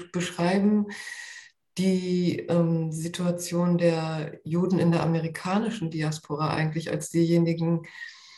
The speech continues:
als die Situation, in der das, was mal deutsches Judentum war, was jüdische Renaissance in Deutschland war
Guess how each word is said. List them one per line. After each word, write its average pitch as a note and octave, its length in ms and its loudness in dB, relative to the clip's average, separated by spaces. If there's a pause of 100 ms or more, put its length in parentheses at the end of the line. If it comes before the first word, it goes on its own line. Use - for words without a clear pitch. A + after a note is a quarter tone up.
als F3 220 2
die F3+ 120 4
Situation, F3 540 4
in E3 140 2
der D#3+ 520 2 (600)
das, F3 240 2
was E3+ 180 0
mal E3+ 220 4
deutsches E3+ 520 0
Judentum E3+ 540 -2
war, D#3 420 -2 (440)
was D#3+ 480 -2
jüdische E3 380 2
Renaissance D#3+ 600 2
in D#3 100 -2
Deutschland D#3+ 580 0
war D#3+ 460 0